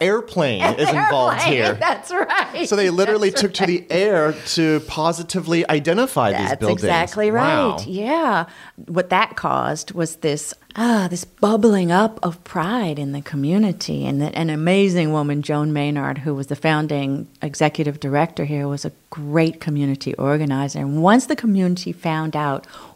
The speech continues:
Speaker 2: these were indeed remnants of their history, their ancestors, their legacy lived, lived here,
Speaker 1: Mm-hmm.
Speaker 2: they started a campaign. They enlisted petitions and politicians and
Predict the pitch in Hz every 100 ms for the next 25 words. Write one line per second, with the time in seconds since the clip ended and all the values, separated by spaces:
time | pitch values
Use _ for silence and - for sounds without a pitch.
0 | - - - 220 226 202 196 185 170 156
1 | 151 151 160 160 160 139 143 - 156 151
2 | 156 156 165 165 160 - - - - 80
3 | - 180 196 - 151 135 139 - - -
4 | - 135 - - - 175 185 202 190 170
5 | 165 - 143 139 151 151 147 - - -
6 | 180 202 185 - 170 143 120 135 127 120
7 | 104 - - - 196 185 165 160 175 175
8 | 160 143 165 170 226 277 - _ - 170
9 | 165 165 160 160 165 160 151 156 - -
10 | 147 143 147 - - - - 262 - 226
11 | 214 208 202 196 196 196 185 - - 147
12 | 147 143 - 143 139 - 226 220 - 220
13 | 208 202 196 196 196 160